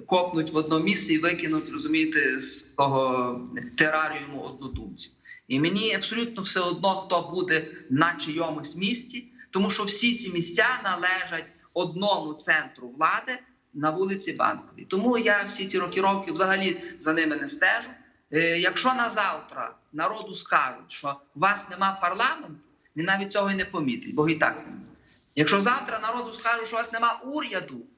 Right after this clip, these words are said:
а він від сьогоднішнього дня нелегітимний,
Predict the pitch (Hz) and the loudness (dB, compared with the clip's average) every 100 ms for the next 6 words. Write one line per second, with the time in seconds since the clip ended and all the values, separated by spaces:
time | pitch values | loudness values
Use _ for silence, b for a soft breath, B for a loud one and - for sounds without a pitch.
0 | _ - 156 214 214 196 208 208 196 196 | _ 0 2 4 0 -2 0 2 0 0
1 | 202 202 196 196 196 175 190 - 190 175 | 2 4 4 4 2 0 -4 2 2 2
2 | 160 156 - | 0 -2 -2